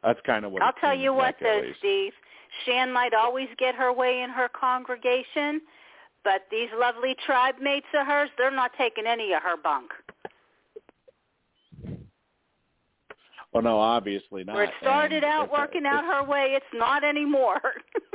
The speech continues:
Speaker 1: Yeah, and it's, you know, it's like, it's like what I said earlier, that she's basically the mob boss, and now they're gonna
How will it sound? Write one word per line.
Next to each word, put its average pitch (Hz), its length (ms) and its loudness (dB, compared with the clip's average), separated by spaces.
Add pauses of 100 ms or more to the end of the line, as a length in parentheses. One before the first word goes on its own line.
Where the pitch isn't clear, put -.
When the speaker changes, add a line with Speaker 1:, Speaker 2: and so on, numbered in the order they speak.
(1400)
Speaker 1:
Yeah, 127 220 0
and 110 100 -10
it's, 117 140 -10 (180)
you 135 120 -8
know, 110 180 -6
it's 107 240 -10
like, 120 260 -8
it's 107 220 -10
like 110 240 -2
what 110 160 -6
I 101 140 -4 (100)
said 95 220 -6
earlier, 92 580 -4 (400)
that 92 300 -2 (180)
she's 117 280 -2
basically 107 580 2
the 95 100 -6
mob 92 460 -4
boss, 101 340 -4 (300)
and 92 160 -4
now 98 260 -2
they're 95 220 0
gonna 101 280 -4